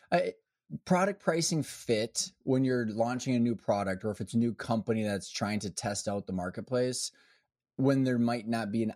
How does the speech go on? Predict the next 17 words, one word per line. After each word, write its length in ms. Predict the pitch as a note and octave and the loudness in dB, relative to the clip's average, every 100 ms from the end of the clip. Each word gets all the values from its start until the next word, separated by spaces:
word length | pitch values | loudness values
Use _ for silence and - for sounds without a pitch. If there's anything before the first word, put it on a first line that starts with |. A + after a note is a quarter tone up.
| _ | _
obvious 600 | G2 G2 G2+ G#2 G2 - | -6 -4 -2 -2 -2 -4
answer 600 | - G2 G#2 - - B2+ | -4 -4 -2 -2 -2 -2
of 200 | G2+ G#2 | -2 -2
even, 300 | F#2+ A2+ A2 | 0 0 2
like, 160 | G2+ F#2+ | 0 -2
where 240 | F#2+ G#2+ | -2 -2
the 100 | G#2 | -2
pricing 480 | F#2+ A#2+ A2+ - A2 | -2 0 0 0 -2
should 220 | G#2 G2 | -2 -6
fall 380 | - - G#2 G#2 | -4 -2 0 0
in, 160 | A2 A#2 | 0 0
or 160 | B2 B2 | 2 2
maybe 240 | C#3 C#3 | 2 2
even, 320 | C3+ B2 A#2 | 2 2 0
like, 160 | A2+ G2 | 0 0
what 260 | A2 A#2 | 2 2
value, 540 | F#2+ F2+ F2+ F2 G#2 | 0 -4 -2 -2 0